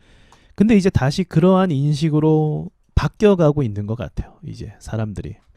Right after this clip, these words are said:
그렇다라는 건 제가 보기에는 이제는 신규 자금이 앞으로는 잘 안 들어올 거예요, 시장에. 신규 자금이 안 들어온다는 건 무슨 말이에요? 신규 매수를 안 하기 때문에 이제 개미나 여러 투자자들이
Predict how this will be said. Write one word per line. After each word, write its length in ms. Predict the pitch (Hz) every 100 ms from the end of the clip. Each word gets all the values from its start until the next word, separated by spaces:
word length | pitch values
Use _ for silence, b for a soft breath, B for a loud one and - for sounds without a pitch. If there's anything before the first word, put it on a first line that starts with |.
| -
그렇다라는 580 | 147 165 175 175 165 165
건 440 | 175 190 190 190
제가 320 | - 135 160
보기에는 760 | 156 127 120 117 113 156 92 73
이제는 540 | 120 147 175 196 208 185 -
신규 500 | - 254 269 247 247
자금이 680 | - 120 131 160 160 202 214 _ _ _ _ _ _ _ _ _ _
앞으로는 600 | 117 139 - 233 226 214
잘 180 | 180 127
안 180 | 101 113
들어올 260 | 156 147
거예요, 460 | - 78 69 82 - _ _ _ _ _
시장에. 580 | - 170 120 85 95 - _
신규 360 | - 202 208 202
자금이 280 | 180 175 165
안 180 | 107 143
들어온다는 460 | 180 175 156 147
건 100 | 151
무슨 280 | 123 90 110
말이에요? 540 | 110 90 87 85 156 202 _ _ _ _ _ _
신규 500 | - 226 226 208 190
매수를 500 | 151 117 - 202 196
안 160 | 95 131
하기 180 | 131
때문에 760 | 131 120 113 117 156 185 190 170
이제 160 | 139 107
개미나 520 | - 127 175 170 170
여러 180 | 135 131
투자자들이 600 | 143 170 165 151 135 160